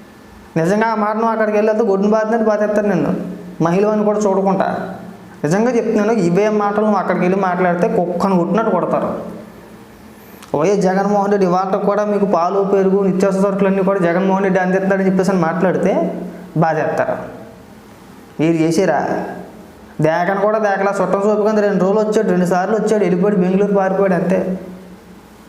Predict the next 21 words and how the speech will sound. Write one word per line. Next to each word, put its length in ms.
ఏం 120
చేశాడు? 400
మిగిలిన 320
దాతలందరూ, 720
మిగిలిన 460
దాతలందరూ 540
కూడా, 560
ఆ, 120
విరాళాలు 380
ఇచ్చాడు 220
కదా, 140
సహాయం 360
అందించారు 380
కదా 160
వరద 220
బాధితులకి. 520
ఏ 260
రూపంలో 440
ఇచ్చారు, 260
ఎలా 160
అందించారు? 600